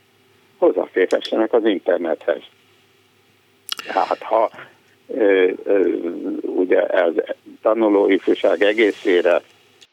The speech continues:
mondhatjuk, hogy restancia állt elő, amelyiket hát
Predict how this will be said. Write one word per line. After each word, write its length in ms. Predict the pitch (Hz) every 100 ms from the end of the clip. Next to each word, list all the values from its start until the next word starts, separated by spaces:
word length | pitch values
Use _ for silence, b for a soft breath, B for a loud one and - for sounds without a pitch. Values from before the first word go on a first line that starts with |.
| _ _ _ _ _ _ _ _
mondhatjuk, 680 | - 95 98 87 87 - 95
hogy 140 | 90
restancia 960 | 87 92 - 90 87 - 104 90 87 90
állt 340 | - 90 80 -
elő, 280 | 92 87 90
amelyiket 600 | 87 87 87 80 - -
hát 160 | - 82